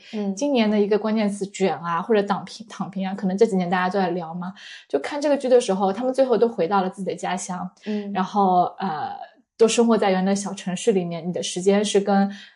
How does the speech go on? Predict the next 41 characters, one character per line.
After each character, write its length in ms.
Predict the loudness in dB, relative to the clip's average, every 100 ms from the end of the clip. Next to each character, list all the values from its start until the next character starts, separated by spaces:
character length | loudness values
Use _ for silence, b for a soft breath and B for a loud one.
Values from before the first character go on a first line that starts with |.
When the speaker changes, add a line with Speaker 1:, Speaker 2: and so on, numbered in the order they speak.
| B
Speaker 2:
那 140 | -4 -4
个 300 | -4 -8 -14 -20 -6
你 280 | -2 -2 -4 -8
熟 320 | -2 2 2
悉 120 | 4 4
的 120 | 6
人、 220 | 6 2
熟 220 | 0 0
悉 120 | 2
的 80 | 2
地 180 | 4 2
方 280 | 4 2 2
在 160 | 2
一 60 | 0
起， 120 | -2
大 100 | -2
家 140 | 2 2
做 140 | 2
的 80 | 2
一 80 | 2
样 160 | 0
的 80 | 0
事 180 | -2 -2
情。 380 | -4 -6 -8 -10 B B
然 120 | -4
后 260 | 0 0 2
你 220 | 0 -2
小 200 | -2 -2
的 100 | 0
时 100 | 2
候 120 | 2
逛 160 | 2 0
的 80 | 0
商 200 | -2 -4
场， 220 | -6 -4
现 160 | 0
在 180 | 4 4
还 120 | 2
是 80 | -2
这 120 | 0
样， 160 | 0